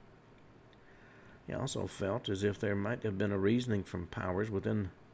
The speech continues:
the government to blame organized crime in the first place. Trafficante boxed in certain players in the operation to assassinate Castro so that if it became exposed, it'd go back to Howard Hughes, Richard Nixon, and the C I A.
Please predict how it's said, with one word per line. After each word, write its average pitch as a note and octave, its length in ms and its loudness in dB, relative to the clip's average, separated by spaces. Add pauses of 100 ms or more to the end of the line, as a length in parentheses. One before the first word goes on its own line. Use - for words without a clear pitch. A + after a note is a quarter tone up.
(960)
the A2 80 -2
government G2 420 2
to G#2 120 0
blame G#2 420 0
organized G#2+ 400 2
crime A#2 280 0
in A#2+ 60 2
the A#2+ 60 0
first A#2+ 260 2
place. D3+ 400 -2 (2250)
Trafficante B2+ 560 0
boxed G#2 320 -2
in A2+ 160 2
certain A2+ 300 2
players A#2 300 2
in G#2+ 60 2
the G2+ 80 2
operation G#2 440 0
to G2+ 60 -2
assassinate G#2 500 -2
Castro G#2+ 500 -2
so F#2+ 380 -2
that F#2 100 0
if F#2 140 -8
it F2+ 100 -10
became A2 240 0
exposed, A2 640 0
it'd G2+ 220 -4 (180)
go G2 120 0
back G#2+ 240 -2
to F#2 80 -4
Howard G#2+ 320 0
Hughes, A2+ 300 6
Richard A2 280 2
Nixon, A#2+ 320 2
and A#2+ 80 2
the G#2 60 2
C B2 260 4
I C3 200 6
A. D3 160 0